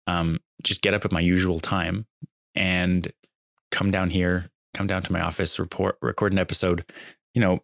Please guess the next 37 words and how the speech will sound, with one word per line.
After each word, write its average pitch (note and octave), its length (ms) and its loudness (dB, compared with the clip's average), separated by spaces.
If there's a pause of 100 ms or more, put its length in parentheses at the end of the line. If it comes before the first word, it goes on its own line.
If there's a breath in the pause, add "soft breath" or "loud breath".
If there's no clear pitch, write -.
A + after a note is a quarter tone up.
(120)
before G#2 300 2
anybody G2+ 300 2
else F2+ 160 2
in F#2 60 0
my E2 60 -2
house F2+ 260 0
wakes E2+ 240 2
up, G2 200 -2 (600)
and, F#2+ 440 2
uh, F#2 200 0
then F#2 200 2
get F2+ 140 2
about, F#2+ 280 0
get F#2+ 160 0
on, F#2 160 -2
go E2+ 160 0
on F#2 160 2
with F#2 120 -2
my F#2 120 0
day, F#2 280 2
you - 100 -2
know? G#2+ 220 -4 (600 loud breath)
Um, - 400 -2 (280)
it's, - 140 -4 (160)
it's, A2 200 0 (120)
that G#2+ 280 2
actually G#2 360 2
is E2+ 140 2
kinda F2+ 220 0
nice F2 260 2
compared F2+ 360 0
to - 80 0
my F2 140 0
usual, F#2 640 2 (440 loud breath)
which - 220 0
was, F2 500 2 (180)
yeah, - 220 -2